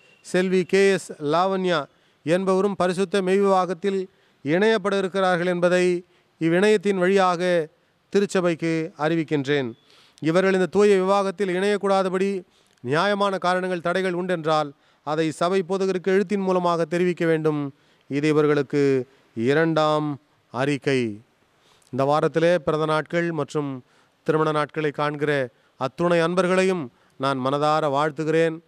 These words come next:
திருமண வாழ்க்கைக்காய் ஆயத்தப்படுகிற அன்பு பிள்ளைகளை ஆண்டவருடைய திருக்கரத்திலே அர்ப்பணித்து,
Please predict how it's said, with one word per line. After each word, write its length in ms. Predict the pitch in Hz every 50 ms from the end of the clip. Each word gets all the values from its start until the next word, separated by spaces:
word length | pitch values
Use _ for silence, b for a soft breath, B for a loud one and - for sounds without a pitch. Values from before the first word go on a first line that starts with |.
| _ _ _ _ _ _ _
திருமண 280 | - - 151 151 156 151
வாழ்க்கைக்காய் 600 | 147 147 151 151 - 160 147 127 160 147 143 139
ஆயத்தப்படுகிற 460 | 143 151 160 151 - 160 156 156 156 156
அன்பு 280 | 151 147 165 160 160
பிள்ளைகளை 500 | 139 - 170 170 170 170 175 170 147 120 - b b b b b
ஆண்டவருடைய 440 | - 135 151 160 165 156 160 156 143 - 160
திருக்கரத்திலே 500 | 160 160 - 165 160 156 - 170 160 160 151
அர்ப்பணித்து, 640 | 143 - - 175 170 170 151 - 185 180 175 151 117